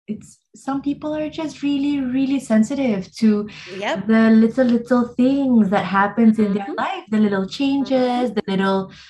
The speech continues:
Speaker 1: outbursts. Maybe you saw your dad get pissed off and then you're feeling a bit like, "Ooh," you know,
Speaker 2: Yep.
Speaker 1: there are, that is the reality of, of, I think, twenty percent of the people in the world, apparently. And so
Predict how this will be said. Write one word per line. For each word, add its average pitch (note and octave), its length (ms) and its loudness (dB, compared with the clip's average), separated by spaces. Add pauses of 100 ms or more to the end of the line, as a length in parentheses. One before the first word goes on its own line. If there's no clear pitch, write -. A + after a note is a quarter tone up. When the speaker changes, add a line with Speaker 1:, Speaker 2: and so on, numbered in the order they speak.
(160)
Speaker 1:
outbursts. A3+ 580 4
Maybe G#3 200 6
you G#3 180 6
saw G3+ 180 0
your F#3 160 4
dad F3+ 220 2
get F3 200 -6
pissed F#3 260 -10
off C4+ 300 2
and G#3 100 2
then G#3+ 100 4
you're G3 160 4
feeling G3 340 0
a F3+ 40 0
bit E3+ 180 -4
like, E3 260 -2
"Ooh," A3 240 4 (460)
you G3+ 160 0
know, G3+ 200 2
Speaker 2:
Yep. G#3 140 -4
Speaker 1:
there A3+ 160 0
are, D#4 380 -2
that G#3 180 0
is A#3+ 140 4
the G#3 100 2
reality A#3 560 0
of, G#3 240 0 (320)
of, G#3 260 -4
I G#3 80 -2
think, A#3+ 280 -4
twenty A#3 260 4
percent G#3 400 0
of F3+ 100 -4
the F3+ 60 -8
people F#3+ 240 -6
in F#3 120 -2
the E3+ 100 -6
world, E3 320 0
apparently. D3 500 -6
And D3+ 120 -6
so D#3 360 -8